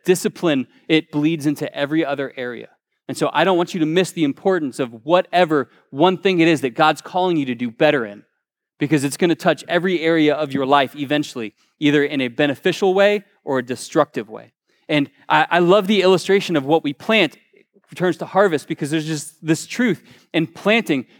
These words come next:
that when you put a seed in the ground, there's this whole waiting time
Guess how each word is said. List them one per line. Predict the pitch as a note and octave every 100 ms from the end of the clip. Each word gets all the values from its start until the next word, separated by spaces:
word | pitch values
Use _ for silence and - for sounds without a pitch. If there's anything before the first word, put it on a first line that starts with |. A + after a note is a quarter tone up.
| -
that | E3
when | D#3+
you | E3
put | - A3
a | A3+
seed | - G3+ G#3
in |
the | F3
ground, | C#3 C3 A#2+ A2 _ -
there's | D#3+
this | D3 D3
whole | - G#3+ A3 A3
waiting | F3+ G3 F#3
time | C#3+ B2+